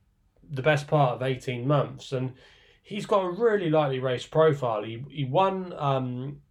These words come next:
a f-, uh, a race at Gorham Park on debut for Gordon Elliott, and then he was pitched in against a load of experienced horses in, um,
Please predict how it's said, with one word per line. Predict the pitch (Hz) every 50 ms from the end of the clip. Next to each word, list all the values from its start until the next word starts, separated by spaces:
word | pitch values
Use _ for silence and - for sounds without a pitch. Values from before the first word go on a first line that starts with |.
| _ - - _ _ _
a | 127
f-, | 120 - -
uh, | - 151 143 135 131 127 139 143
a | 139
race | 127 131 143 147 147 143 - 139
at | 120 -
Gorham | - 139 135 127 123 123
Park | 135 139 135 127 127 131 - - - _ _ _ _ _ _ _ _
on | 127 123 123 120
debut | 127 131 131 131 117 123 120 117 113 110 107 104
for | - - 117
Gordon | 104 127 127 123 117 117 123
Elliott, | 123 120 107 104 101 107 - - - - - _
and | 131 131 160
then | 190 214
he | 214 190
was | 170 151 139 - - _ _ _ _ _ _ _ _ _ _
pitched | - 185 180 156 143 - -
in | 165 160 151 147 143 135 143 143
against | 139 135 - 151 147 143 143 -
a | 147
load | 156 170 165 147 131
of | 120 120
experienced | 131 123 - - - 170 170 175 170 151 143 -
horses | 131 120 113 101 - 117 107 101 98 107
in, | 113 113 110 110 110 113
um, | 113 110 110 110 117 143